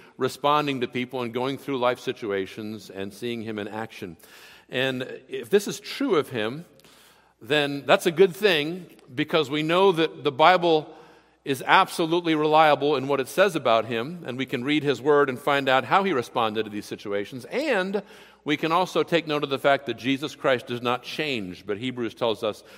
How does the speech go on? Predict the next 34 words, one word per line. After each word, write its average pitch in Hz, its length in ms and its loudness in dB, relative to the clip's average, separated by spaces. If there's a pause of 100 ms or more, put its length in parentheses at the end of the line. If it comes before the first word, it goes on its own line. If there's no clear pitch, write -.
(120)
that 113 120 -2
he 123 100 -2
is 107 100 -4
the 104 100 -12
same 123 400 -2
yesterday, 110 520 -2
today, 110 500 0 (260)
and 117 160 -6
forever. 113 440 0
And 113 160 -6
so 120 160 -2
the 113 100 -8
same 139 300 -4
Jesus 123 400 -4
that 120 260 -2
did 127 160 -2
what 123 160 -4
he 127 140 -6
did 127 260 -2
back 120 240 0
then 120 300 -2 (260)
is 110 160 -4
the 107 120 -8
Jesus 113 460 -8
that 113 240 0
we 104 300 -4 (260)
deal 113 240 0
with 107 280 0
and 110 80 -8
interact 107 440 -4
with 101 300 -4 (220)
and 92 160 -10
pray 110 200 -2
to 87 320 -6